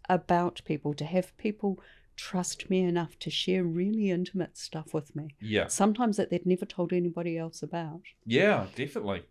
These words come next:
Speaker 1: You know, and to be able to share that with them. I cried with some patients, you know, we, yeah, I just loved it.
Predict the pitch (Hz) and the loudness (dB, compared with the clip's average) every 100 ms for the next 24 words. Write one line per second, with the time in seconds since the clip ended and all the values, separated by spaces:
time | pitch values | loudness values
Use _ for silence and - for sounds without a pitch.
0 | - 214 226 285 - - 214 - 220 214 | -4 -2 -2 -4 -4 -2 -2 2 2 2
1 | 202 - 214 226 226 160 160 156 208 247 | -4 0 2 2 0 -2 -2 -2 -4 -8
2 | - - - 151 226 240 165 165 - 139 | -12 -12 -6 -6 -6 -6 -6 -6 -8 -8
3 | 135 - 123 - 117 - - 175 226 330 | -8 -12 -14 -14 -14 -14 -8 -4 -2 -2
4 | 247 220 196 - - _ _ _ _ _ | -2 -4 -6 -12 -20 _ _ _ _ _
5 | _ _ _ _ _ - 233 196 220 240 | _ _ _ _ _ -2 0 2 2 2
6 | 247 165 143 143 - | 0 0 -4 -8 -12